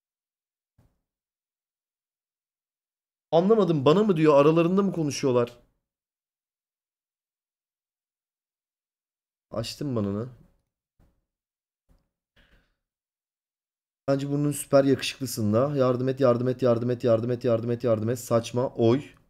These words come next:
Burada bir yarrak atılmış galiba. Evet, bunlar yarrak. "Yıllardır aradığım şeyi buldum. Deneyeyim dedim. Affetmezsen eyvallah abi." <laughs> Tamam lan, olur olur. Ben de denedim. Harbiden ben de onu arıyordum.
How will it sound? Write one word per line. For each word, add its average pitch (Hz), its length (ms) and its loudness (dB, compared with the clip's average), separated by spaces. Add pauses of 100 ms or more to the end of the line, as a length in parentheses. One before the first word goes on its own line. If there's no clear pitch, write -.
(140)
Burada 127 180 -2
bir 135 60 -2
yarrak 131 320 6
atılmış 98 360 -4
galiba. 95 440 -2 (1700)
Evet, 90 180 -6
bunlar 104 240 0
yarrak. 101 520 0 (1040)
"Yıllardır 151 420 2
aradığım 139 360 2
şeyi 139 240 -2
buldum. 131 360 -4
Deneyeyim 131 360 0
dedim. 123 280 -2
Affetmezsen 131 640 -2
eyvallah 101 420 0
abi." 82 120 -8
<laughs> - 1000 -20
Tamam 87 320 -2
lan, 87 100 -8
olur 82 240 -8
olur. 80 300 -14 (340)
Ben 120 180 0
de 107 120 0
denedim. 87 300 -6
Harbiden 117 480 2
ben 113 200 2
de 110 80 2
onu 107 260 0
arıyordum. 110 420 2